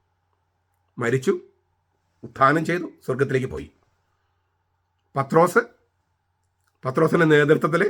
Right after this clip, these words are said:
ബാക്കി പതിനൊന്ന് പേരുണ്ട്, പ-, പത്ത്, ബാക്കി പത്ത് പേര്, പത്രോസും ബാക്കി പത്ത് പേരും, അങ്ങനെ പതിനൊന്ന് പേര്. അവർക്ക് ചുറ്റുമാണ്,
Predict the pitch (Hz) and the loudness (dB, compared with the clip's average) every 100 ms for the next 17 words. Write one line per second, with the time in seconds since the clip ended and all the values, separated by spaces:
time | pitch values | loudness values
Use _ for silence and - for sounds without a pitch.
0 | - _ _ _ _ - 117 120 127 117 | -4 _ _ _ _ -4 -4 -4 -4 -2
1 | 143 160 143 147 143 220 _ _ _ _ | 2 2 2 0 -4 -6 _ _ _ _
2 | 127 123 113 143 131 151 135 143 110 107 | -12 -12 -8 -4 -2 -2 -2 -2 -4 -4
3 | 113 127 214 - 135 143 - 127 92 90 | -6 -8 -8 -8 -8 -6 -10 -8 -8 -8
4 | - 131 131 120 135 131 98 95 - _ | -8 -8 -6 -4 -4 -4 -6 -8 -12 _
5 | _ _ _ _ _ _ _ 143 151 165 | _ _ _ _ _ _ _ 0 2 4
6 | 220 220 214 135 151 117 95 | 0 0 -2 -2 -2 -2 -4